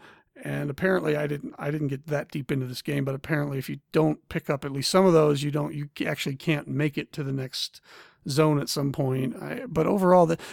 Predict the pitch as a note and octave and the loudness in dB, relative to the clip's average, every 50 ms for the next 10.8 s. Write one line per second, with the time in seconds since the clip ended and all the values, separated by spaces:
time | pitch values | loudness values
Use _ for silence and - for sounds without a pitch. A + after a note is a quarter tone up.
0 | - - - - F3 F3 F3 F3 F3 E3+ D3+ C#3+ C#3 C3 - - - - F#3 E3+ | -12 -4 0 2 2 2 2 2 2 2 2 0 -4 -6 -8 -10 -4 0 0 0
1 | D#3+ D#3+ - - _ - - - - _ _ _ _ _ E3 D#3+ E3 E3 D#3+ D#3+ | 0 0 -4 -8 _ -20 -20 -20 -20 _ _ _ _ _ -2 0 2 4 4 4
2 | D#3+ D#3+ D#3 D3+ D3+ D#3 E3 D#3 - _ _ C#4+ D#3+ D3+ D#3 D#3 C#3 - F3+ D#3 | 4 2 2 2 0 -2 -4 -8 -12 _ _ -2 -2 0 0 -2 -2 -2 -2 0
3 | C#3 C#3 D3+ D#3+ D3+ D3 D3 D3 D3 D#3 F3+ G3 F3+ F#3 F3+ E3 D3+ D3 C#3 - | 0 -2 -2 -4 -4 -2 -2 -2 2 2 2 4 4 4 2 2 2 0 -4 -8
4 | - - B3 - - D3+ C#3+ C3 - - A3+ A3 G#3+ G#3+ G#3 F3+ D#3 E3+ E3 D3+ | -10 -10 -8 -8 -6 -6 -6 -8 -6 -2 0 2 4 4 2 2 2 0 0 0
5 | - - D#3 C#3+ - - - D3+ D3 D3 C#3+ C#3+ C#3+ D3+ C#3+ - - - G#3 D3+ | -2 -2 -4 -6 -6 -10 -10 -8 -6 -4 -4 -4 -4 -4 -4 -2 -2 -2 0 0
6 | E3 D3+ D#3 D3 C#3 D3 C#3+ C#3+ C#3+ C#3 C#3 C#3+ D#3 E3 D#3+ D3 C#3+ C3+ C#3 - | 0 0 0 -2 -2 -2 -2 -2 -2 -2 -2 -4 -4 -4 -4 -6 -6 -6 -6 -6
7 | - D3+ C#3 - C#3 B2 D3 D3 C#3 C#3 B2+ B2 D#3 C#3 C3 C3 B2+ C3+ D3 C3+ | -6 -6 -4 -4 -4 -2 -2 -4 -4 -4 -4 -2 -2 -2 -2 -2 -4 -6 -8 -6
8 | - C#3+ C3 B2+ - - - _ E4 - - E3+ D3 C3+ C3 B2+ - - _ - | -4 -4 -2 -2 -4 -6 -8 _ -14 -10 -6 -4 -4 -4 -4 -6 -10 -14 _ -4
9 | D3+ D#3 D#3+ C#3+ D3 C#3+ - - - C#3+ B2 C#3 - - - - - - - - | -2 0 0 0 -2 -2 -2 -2 -2 -2 -4 -6 -8 -14 -20 -20 -20 -20 -20 -20
10 | - - - - _ _ _ F4 - C#3 C#3 C#3 - - - | -20 -20 -20 -20 _ _ _ -10 -8 -6 -6 -4 -6 -6 -8